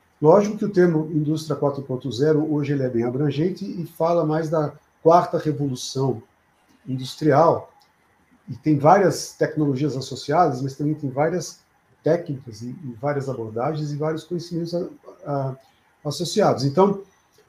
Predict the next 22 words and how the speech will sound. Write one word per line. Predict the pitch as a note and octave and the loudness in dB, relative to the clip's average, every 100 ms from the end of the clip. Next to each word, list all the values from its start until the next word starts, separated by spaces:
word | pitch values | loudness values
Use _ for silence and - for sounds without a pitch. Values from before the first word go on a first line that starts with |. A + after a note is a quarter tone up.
| - | 2
por | F3+ | 6
exemplo, | G3 D3 D3+ B2 - - _ _ _ _ _ _ _ _ | 6 8 6 4 -2 -18 _ _ _ _ _ _ _ _
você | A2+ C#3+ D3 - E3+ F#3 F3 - - _ _ _ _ _ _ _ _ _ _ | -6 -4 -2 -2 4 6 6 4 -8 _ _ _ _ _ _ _ _ _ _
ser | - - F#3 | -10 4 6
um | F3+ | 6
fornecedor | F#3 E3 D#3+ - C#3+ B2+ B2 G#2+ G#2+ _ _ _ _ _ _ | 2 0 0 -2 -2 0 0 -2 -6 _ _ _ _ _ _
de | A#2+ D3+ | 0 4
algo | D3+ D3+ C3 B2+ | 6 6 2 -6
que | - | -6
tá | C3+ | -8
sendo | - D#3 D#3 | -4 -2 0
monitorado | C#3+ C#3 C#3 A#2+ B2 C#3 C3+ G#2 G#2 _ _ _ _ - | 0 -2 -4 -4 0 0 0 -4 -14 _ _ _ _ -8
no | C3 | -8
seu | - B2+ | -4 -6
cliente | - C3 C#3 F#3 F#3+ - - _ - | -6 -4 0 0 0 -8 -16 _ -14
e, | C#3 | -14
com | - E3 | -6 -2
base | C3+ F3+ D3+ D#3 | 4 4 4 0
nisso, | C#3+ D#3 G3+ - - _ _ _ _ | 0 0 -2 -6 -14 _ _ _ _
você | B2 A#2+ D#3 | -10 -8 -6
fazer | - C#3+ D3 | -4 -2 2
manutenção | D3+ D#3 D3+ D3+ - E3 D#3+ | 2 2 0 -4 -2 -4 -6